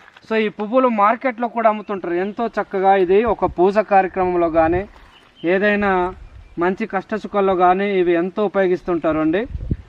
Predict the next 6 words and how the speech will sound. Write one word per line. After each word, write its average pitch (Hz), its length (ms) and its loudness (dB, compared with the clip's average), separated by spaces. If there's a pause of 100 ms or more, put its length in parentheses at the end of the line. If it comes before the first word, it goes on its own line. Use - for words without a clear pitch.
(240)
So 226 40 -2
అలాగే 220 400 2
చూడ్డానికి 214 600 -2
అందంగా 220 400 -2
కాకుండా 196 680 2 (460)
ఇది 226 500 0